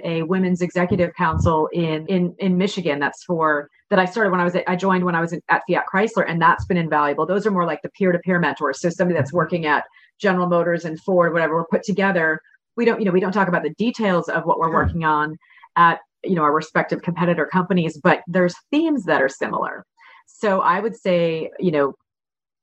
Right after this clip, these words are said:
Speaker 1: to reach out and find that, that network and that, that's
Speaker 2: Really,
Speaker 1: invaluable.
Speaker 2: really interesting that you mentioned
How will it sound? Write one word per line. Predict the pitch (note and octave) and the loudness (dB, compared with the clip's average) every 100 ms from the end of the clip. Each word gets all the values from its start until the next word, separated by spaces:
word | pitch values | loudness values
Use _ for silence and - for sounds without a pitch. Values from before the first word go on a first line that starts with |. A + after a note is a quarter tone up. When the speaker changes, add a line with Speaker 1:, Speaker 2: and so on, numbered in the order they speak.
| _ | _
Speaker 1:
to | E3+ E3+ | -6 -2
reach | E3 G#3 G3+ | 0 0 0
out | F#3 F3 | 0 0
and | E3+ | -4
find | - D#3+ D#3+ | 0 0 0
that, | D3+ - | -4 -2
that | D#3 D3 D#3 | 0 0 0
network | D3 - C#3 - | -4 -2 -4 -2
and | D3 | -2
that, | D3+ - | -2 -2
that's | E3+ | -2
Speaker 2:
Really, | F#3+ B3+ | 2 2
Speaker 1:
invaluable. | E3+ B3 C#4+ | 2 0 0
Speaker 2:
really | A3 | -2
interesting | G#3 B3+ - G#3 | -2 -2 -2 0
that | F3 F#3 | 0 0
you | F3 | 2
mentioned | F3 F3 F3 F3+ E3 D#3+ D3+ | 2 2 0 0 0 0 -4